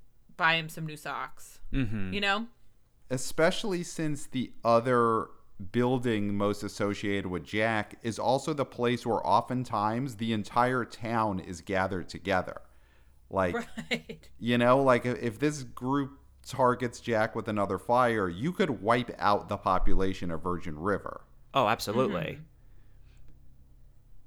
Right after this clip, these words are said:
Speaker 3: But there's nowhere else to eat. I mean, that's always what it comes down to. Even if you know Jack's bar is gonna be the target of arsonists, it's like,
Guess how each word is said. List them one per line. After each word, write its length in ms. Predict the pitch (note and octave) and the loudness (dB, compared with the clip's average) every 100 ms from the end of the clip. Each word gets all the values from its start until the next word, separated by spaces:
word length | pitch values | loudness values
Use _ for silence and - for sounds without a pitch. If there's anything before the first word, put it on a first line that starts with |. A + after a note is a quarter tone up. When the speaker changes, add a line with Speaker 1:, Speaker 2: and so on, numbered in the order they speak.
| - - | -20 -10
Speaker 3:
But 120 | A#2+ | -6
there's 220 | A#2+ A#2+ A#2 | -2 -2 0
nowhere 380 | A#2 A2+ G#2+ | 2 2 2
else 180 | F#2+ F#2 | 2 0
to 120 | - - | -10 -8
eat. 280 | F#2 D#2+ - | -8 -8 -8
I 100 | F#2+ | -4
mean, 140 | F#2+ | -2
that's 240 | F2 E2+ F2+ | -2 -2 -4
always 420 | - G#2 F#2+ F2+ | -2 0 0 -4
what 100 | F2+ | -6
it 80 | E2+ | -8
comes 220 | G#2 E2+ | -8 -8
down 260 | - D#2+ D2+ | -6 -6 -6
to. 220 | E2+ D2+ C2+ | -8 -10 -8
Even 320 | F#2 F#2 G#2 | -6 -4 -2
if 180 | G2 - | -4 -6
you 160 | G2 G2 | -6 -4
know 240 | F2+ F2 | -2 -2
Jack's 640 | D#2+ F2 D#2+ D#2+ - - | -4 -6 -4 -4 -6 -12
bar 520 | F#2+ F#2+ E2+ F2 E2+ D2 | -8 -4 0 2 0 -4
is 140 | E2 | -8
gonna 200 | - E2+ | -8 -10
be 120 | D2+ | -8
the 100 | D#2+ | -10
target 420 | E2 G2+ D#2+ D#2 D#2+ | -6 -4 -4 -4 -8
of 60 | |
arsonists, 600 | D#2 E2 D#2+ D2+ D2 C#2+ | -4 -4 -4 -8 -10 -10
it's 160 | D#2 - | -14 -10
like, 520 | D2+ C#2+ C#2 C2 - | -8 -6 -8 -12 -18